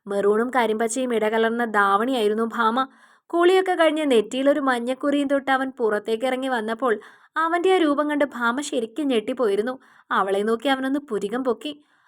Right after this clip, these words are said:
അവൻ്റെ ആ രൂപം കണ്ടതും അവളുടെ മനസ്സ് നിറഞ്ഞിരുന്നു. ഓടിച്ചെന്ന് അവനെ കെട്ടിപ്പിടിച്ചൊരു ഉമ്മ കൊടുക്കാനാണ് അവൾക്ക് തോന്നിയത്. അവളുടെ മനസ്സറിഞ്ഞിട്ട് എന്നതുപോലെ അവൻ കണ്ണുകൾ കൊണ്ട് അവളോട് "കൂടെ വാ" എന്ന് കാണിച്ചിരുന്നു. കാര്യം മനസ്സിലായില്ലെങ്കിലും അവൻ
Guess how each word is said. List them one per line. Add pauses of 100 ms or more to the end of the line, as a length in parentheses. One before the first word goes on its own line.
(120)
അവൻ്റെ
ആ
രൂപം
കണ്ടതും
അവളുടെ
മനസ്സ്
നിറഞ്ഞിരുന്നു. (120)
ഓടിച്ചെന്ന്
അവനെ
കെട്ടിപ്പിടിച്ചൊരു
ഉമ്മ
കൊടുക്കാനാണ്
അവൾക്ക്
തോന്നിയത്. (460)
അവളുടെ
മനസ്സറിഞ്ഞിട്ട്
എന്നതുപോലെ (120)
അവൻ
കണ്ണുകൾ
കൊണ്ട്
അവളോട് (160)
"കൂടെ
വാ"
എന്ന്
കാണിച്ചിരുന്നു. (540)
കാര്യം
മനസ്സിലായില്ലെങ്കിലും
അവൻ